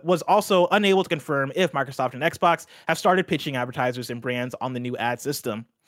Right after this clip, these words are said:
Regardless, it's expected to launch around the third quarter of this year. A spokes-, spokesperson for Microsoft told Kotaku that while it is, quote,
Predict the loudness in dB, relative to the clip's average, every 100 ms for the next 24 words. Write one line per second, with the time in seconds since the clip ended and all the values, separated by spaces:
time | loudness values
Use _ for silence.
0 | -10 -2 2 4 4 2 0 -8 -8 -4
1 | -4 -2 -2 -2 0 0 -2 -2 -2 -2
2 | -2 -2 0 0 2 2 -2 -4 -8 -4
3 | -2 -2 -4 _ _ -20 -8 -4 2 2
4 | 2 -2 -2 2 2 2 0 0 -4 -6
5 | 2 4 4 2 0 0 0 -2 0 2
6 | 2 -2 -2 -2 -6 -10 -14 -4 0 4
7 | 6 6 6 2 -2 2 2 2